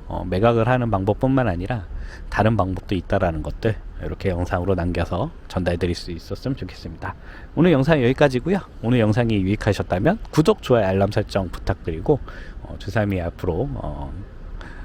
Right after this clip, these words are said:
어, 게-, 계속되는 영상들 기대해 주시면 좋겠고, 결국에 나중에 수익화하면 어떻게 수익화했는지에 대한 부분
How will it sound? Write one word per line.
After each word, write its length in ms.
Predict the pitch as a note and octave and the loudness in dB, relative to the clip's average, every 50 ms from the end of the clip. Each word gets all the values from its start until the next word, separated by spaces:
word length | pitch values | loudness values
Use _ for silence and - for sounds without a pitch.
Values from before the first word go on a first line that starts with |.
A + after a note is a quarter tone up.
| - - - - - - - - - - - - | -12 -14 -14 -14 -14 -16 -16 -14 -14 -16 -14 -12
어, 220 | - - C#2 C#2+ D#2 - | -12 -10 -10 -10 -10 -6
게-, 200 | - A2 - - F#2 - | -6 -6 -4 -6 -8 -2
계속되는 560 | - G#2+ G#2 G#2 - - G2 E2+ E2 E2 F2 | 0 0 0 2 2 0 0 0 -2 -2 -2
영상들 520 | F2 F#2 G2+ - A#2+ G#2+ F#2+ F2 F#2+ B2+ | 0 0 0 0 0 -2 0 0 0 0
기대해 300 | - - G2+ F2+ G2+ G2 | 0 -2 -2 2 2 2
주시면 300 | F#2+ G#2+ G2 - A2+ G#2 | 2 0 -2 -2 -2 -4
좋겠고, 480 | - - - - G2+ - - E3+ D3+ - - - - - | -4 -6 -8 -8 -8 -2 2 2 2 2 0 -8 -16 -2
결국에 340 | - A2 A2 A#2+ C3 B2+ A#2+ | 2 2 4 4 4 4 4
나중에 500 | F#2+ F#2 G2 A2 B2 B2+ C3+ C#3+ A2 F2 | 4 4 2 2 2 2 2 0 0 -2
수익화하면 1080 | - - - G#3 G3+ - - - - - F#3+ F3+ F3+ E3 C#3+ F#3 F#3 G#3+ G3+ D3 F#2+ E2+ - - - | -6 0 2 2 2 2 -2 -8 0 2 4 4 4 4 2 2 4 4 4 4 2 -2 -6 -8 -6
어떻게 280 | G#2 - - - D3+ | -4 -4 -2 -2 -4
수익화했는지에 840 | C3+ - - F3+ - - - F3 E3+ E3+ E3+ E3+ D#3+ D3 D3 C3+ B2+ | -4 -4 -4 -6 -6 -4 -2 -2 -2 0 0 -2 -2 2 2 2 4
대한 240 | A#2 A#2 G#2+ G2+ G2 | 4 4 4 4 2
부분 340 | - - G2+ F#2+ G2 G2+ | 2 -2 -2 0 0 -2